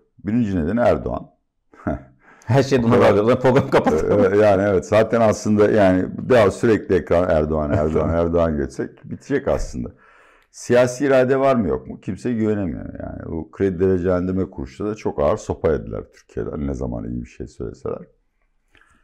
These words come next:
Speaker 1: İkincisi yerel seçimler. Herkes biliyor. Yerel seçimler işte iki şıklı neden.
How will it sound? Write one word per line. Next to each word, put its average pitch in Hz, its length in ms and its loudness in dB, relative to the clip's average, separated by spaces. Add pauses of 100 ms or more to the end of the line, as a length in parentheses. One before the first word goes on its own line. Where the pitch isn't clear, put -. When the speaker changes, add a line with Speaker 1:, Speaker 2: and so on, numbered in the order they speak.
(100)
Speaker 1:
İkincisi 131 380 -4
yerel 127 220 6
seçimler. 64 720 -10 (340)
Herkes 85 480 -4
biliyor. 67 220 -10
Yerel 101 300 2
seçimler 101 480 -6
işte - 260 -10
iki - 200 -12
şıklı - 360 -12
neden. 64 280 -6